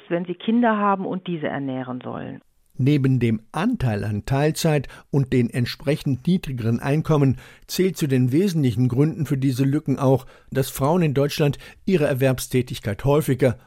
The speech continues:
Speaker 2: und auch länger als Männer unterbrechen. Deshalb ist gerade bei Paaren mit minderjährigen Kindern nach wie vor der Mann derjenige,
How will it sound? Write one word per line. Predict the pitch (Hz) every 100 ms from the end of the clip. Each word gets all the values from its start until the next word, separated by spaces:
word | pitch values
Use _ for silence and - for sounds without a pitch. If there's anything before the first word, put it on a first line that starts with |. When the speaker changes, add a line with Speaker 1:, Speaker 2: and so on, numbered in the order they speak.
| -
Speaker 2:
und | 160 -
auch | 170 -
länger | 160 156 143 -
als | 127 131 -
Männer | 117 113 110 -
unterbrechen. | 120 123 156 123 107 98 - - _ _ _ - - -
Deshalb | 165 190 147
ist | -
gerade | - 127 139 127
bei | 131
Paaren | 127 131 120 98 95
mit | 101 -
minderjährigen | 147 156 135 123 117 110 117 113
Kindern | 143 147 131 110 - -
nach | 127 123
wie | 123
vor | - 131
der | 131
Mann | 135 131 143 127
derjenige, | 123 120 131 127 127 123